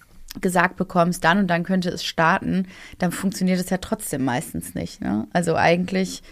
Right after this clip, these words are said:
jeder wünscht sich diese, äh, Planbarkeit, aber sie ist eigentlich gar nicht umsetzbar.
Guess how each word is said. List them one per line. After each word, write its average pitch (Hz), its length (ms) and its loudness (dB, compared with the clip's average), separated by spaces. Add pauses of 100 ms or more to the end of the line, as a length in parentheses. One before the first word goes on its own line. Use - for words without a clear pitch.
(380)
jeder 190 320 2
wünscht 202 260 0
sich 214 140 -2
diese, 185 480 0
äh, - 160 0
Planbarkeit, 190 760 0
aber 175 180 0
sie 175 120 -2
ist 180 160 -4
eigentlich 180 580 -2 (240)
gar 170 160 2
nicht 175 140 -4
umsetzbar. 160 680 0